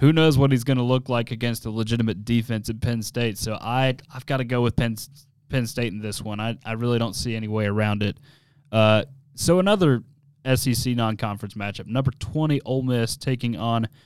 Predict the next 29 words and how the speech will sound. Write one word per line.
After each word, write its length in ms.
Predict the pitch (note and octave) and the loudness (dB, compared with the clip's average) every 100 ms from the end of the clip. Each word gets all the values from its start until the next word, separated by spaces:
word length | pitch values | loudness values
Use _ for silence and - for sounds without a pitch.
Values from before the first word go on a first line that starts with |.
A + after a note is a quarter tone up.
| _ _ | _ _
Georgia 400 | A#2+ A2+ C3+ B2 | -6 0 2 2
Tech 360 | A2+ C3+ B2+ - - | 0 -2 -2 -6 -8
in 160 | C3 B2+ | -2 0
Bobby 240 | A#2+ A#2+ | 2 0
Dodd 240 | A#2 A2+ A2 | 0 -2 -2
Stadium 340 | - A2+ A2 G#2+ | -8 -4 -4 -4
in 120 | A2+ | -4
Atlanta. 360 | G#2 G#2+ A2+ G#2+ | -4 -4 -4 -2
These 240 | B2+ G3 | -4 -4
two 240 | - - | -6 -6
last 400 | D#3+ B2 C3 - | -2 0 0 -2
met 340 | A#2 A#2+ C3 - _ _ - - _ - | -6 -2 -2 -4 _ _ -20 -20 _ -8
in 180 | B2+ A#2+ | -4 -2
the 100 | A#2+ | 0
twenty 280 | - C#3 | 0 0
thirteen 420 | B2+ B2 A#2 B2+ A#2+ | 0 -2 -2 -2 0
Music 300 | A#2 A2 - | -2 -2 -6
City 220 | B2+ A2+ | -4 -4
Bowl. 280 | A2 G2+ - | -2 -4 -6
I 180 | G#2 B2 | -4 0
was 220 | C3+ A#2+ | 0 0
there. 440 | A#2+ C3 B2+ G#2+ - _ - | 0 2 2 -2 -8 _ -8
Uh, 400 | G#2+ G#2 G#2 G#2 - - | -4 -2 -2 -6 -10 -8
it 140 | A#2+ | -6
was 160 | A#2+ A#2 | -2 -4
a 60 | |
pretty 240 | A2+ D3+ D3 | -2 0 2
good 180 | C#3 | 0
game. 340 | B2+ B2 C3+ | 2 2 2